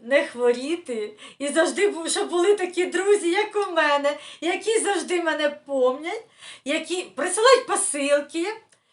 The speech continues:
І просто вони нагадують, що ти потрібна на цьому світі комусь. Це дуже-дуже приємно.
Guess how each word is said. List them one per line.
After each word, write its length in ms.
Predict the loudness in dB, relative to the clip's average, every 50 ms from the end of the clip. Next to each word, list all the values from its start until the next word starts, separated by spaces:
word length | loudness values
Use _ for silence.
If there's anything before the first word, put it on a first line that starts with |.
| _ _ _ -10
І 140 | -8 -8 -8
просто 880 | -6 -2 2 4 4 6 6 4 2 2 -4 0 0 0 0 0 -4 -12 -20 _ _ _ _ _
вони 280 | -6 -6 -4 -4 -4 -4
нагадують, 760 | -2 -2 -2 2 2 4 4 4 4 2 0 -2 -2 -4 -14 -20 _ -12
що 240 | -10 -8 -8 -8
ти 460 | -8 -6 -6 -4 -2 -2 -2 -4 -4 -10 _ _ _ _ _ -2
потрібна 840 | 0 0 0 0 -4 -8 -6 -6 -6 -8 -8 -4 -2 -2 -2 -2 -4 -8 _ _
на 120 | -8 -8 -8
цьому 340 | -6 -2 -2 -2 -2 -2 -10
світі 440 | -14 -14 -16 -18 -18 -18 -20 -20 _ _
комусь. 280 | -18 -16 -16 -16 -18 -14
Це 120 | -10 -8 -4
дуже-дуже 560 | 2 2 2 4 2 0 -4 -4 -6 -6 -6
приємно. 720 | -6 -6 -6 -6 -6 -8 -8 -6 -6 -6 -8 -10 -14 -14